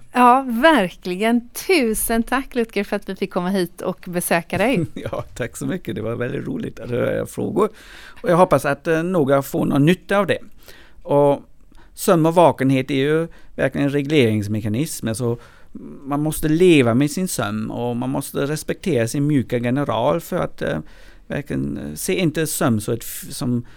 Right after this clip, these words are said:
Speaker 2: ett bortkastad tid. Det är en stor, se det som en komplement, som förberedelse till, ja, alla de roliga grejer som man kan göra nästa dag och att det är verkligen den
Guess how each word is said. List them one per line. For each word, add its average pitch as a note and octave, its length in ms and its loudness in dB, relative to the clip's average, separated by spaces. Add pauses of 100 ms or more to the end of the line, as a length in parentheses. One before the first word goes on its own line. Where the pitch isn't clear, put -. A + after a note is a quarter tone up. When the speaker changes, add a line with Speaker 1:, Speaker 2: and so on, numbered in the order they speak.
(220)
Speaker 2:
ett C3+ 140 -10
bortkastad C3 720 0
tid. - 340 -4
Det C#3 100 -4
är - 60 -4
en D#3 120 -4
stor, C#3+ 580 -6 (180)
se D#3+ 220 -4
det A#2+ 100 -2
som C3+ 160 -2
en C3+ 80 -2
komplement, C3 800 -2 (320)
som - 160 -6
förberedelse C3 840 0
till, B2 520 -8
ja, - 160 -10 (640)
alla D3 140 -2
de C#3 140 2
roliga B2 380 2
grejer A#2 360 -2
som A2+ 140 -6
man A#2 80 -4
kan B2 180 -6
göra A#2 120 -4
nästa - 320 -4
dag A#2 340 -6
och A2+ 80 -8
att A#2 100 -12
det - 80 -6
är A#2+ 40 -4
verkligen A#2+ 320 -6
den A#2+ 120 -4